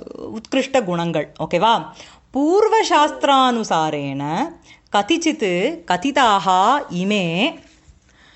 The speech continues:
பிரதாபருத்ரதேவஸ்ய குணாக வாசாம் அகோச்சராக. இது வேற. பூர்வசாஸ்திரானுசாரேண கதிச்சித் கதிதாக இமே.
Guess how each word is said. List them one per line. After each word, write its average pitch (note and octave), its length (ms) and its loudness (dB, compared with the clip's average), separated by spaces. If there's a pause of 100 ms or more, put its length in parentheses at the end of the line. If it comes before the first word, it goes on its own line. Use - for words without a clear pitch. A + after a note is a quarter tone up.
(380)
பிரதாபருத்ரதேவஸ்ய D4 1500 4
குணாக F#3+ 1120 0
வாசாம் G3 540 0 (140)
அகோச்சராக. E3 840 0 (500)
இது A3 200 -2
வேற. F3 320 -2 (500)
பூர்வசாஸ்திரானுசாரேண C4 2000 2
கதிச்சித் D4 720 -2
கதிதாக C4 920 2
இமே. G#3+ 420 -6